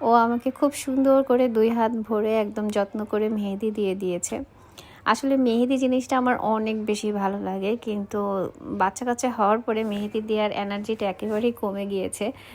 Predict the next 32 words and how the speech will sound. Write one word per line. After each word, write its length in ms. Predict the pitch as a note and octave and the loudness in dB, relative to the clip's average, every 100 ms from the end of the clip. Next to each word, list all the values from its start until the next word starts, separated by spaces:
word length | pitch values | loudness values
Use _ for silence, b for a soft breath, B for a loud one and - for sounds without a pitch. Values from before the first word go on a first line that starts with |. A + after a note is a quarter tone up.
| B A#3+ | B 2
দেই 220 | A3+ B3 | 4 6
না 120 | B3 B3 | 4 2
বললেই 420 | A#3+ G#3+ A3 A#3+ A#3+ | 2 2 2 2 2
চলে। 320 | A3+ F#3+ G#3 C#4+ B B A#3+ | 0 0 -2 -6 B B 2
But 140 | A#3 A3+ | 2 4
গত 240 | G#3 G#3+ | 2 2
ঈদে 280 | C#4 C4 A#3+ | 2 2 4
আর 120 | B3+ A#3 | 4 4
এই 300 | A3+ A#3+ A#3+ | 4 2 2
ঈদে 160 | A#3+ | 0
কেন 200 | A#3 G#3 G#3+ | 0 -2 -2
যেন 160 | A3 G#3+ G#3+ | -2 -2 -2
মেহেদি 260 | G#3 G#3 | -2 -2
পরতে 280 | A3 G3+ G#3 G#3 | -4 -4 -6 -4
খুব 120 | A3+ G#3+ | -4 -4
ইচ্ছে 280 | G3+ - A3+ G#3 | -8 -6 -2 0
হলো, 200 | G3 A#3+ - - G#3 | 0 -2 -6 -14 -4
যার 200 | G3+ G3 | -2 -2
কারণে 220 | G#3 G3+ G3+ | -2 -4 0
গত 200 | G3 G3 | 0 2
ঈদেও 260 | A3 A3+ A#3+ | 2 2 2
মেহেদি 280 | A#3 A#3 A#3+ | 0 0 0
পরেছিলাম, 480 | A#3+ A#3 B3+ A#3+ C4 | 0 0 0 -2 0
আবার 140 | A3 G#3 | 0 -2
এই 300 | G#3 A3 G#3+ | 0 0 0
ঈদেও 200 | G#3+ G#3+ G#3+ | 0 -2 -2
পরলাম। 300 | F#3+ G3 C4 - B B B | -4 -2 -4 -8 B B B
আর 100 | G#3+ G#3+ | -4 -2
ন্যানাকে 400 | A3 G#3+ A3+ A#3+ | -2 -2 0 0
বলেছিলাম 480 | A#3 A3+ A#3 C4 B3+ | 0 -2 -2 -2 -2
খুব 140 | B3+ - | -4 -6
সুন্দর 320 | A#3+ A3 | -4 -2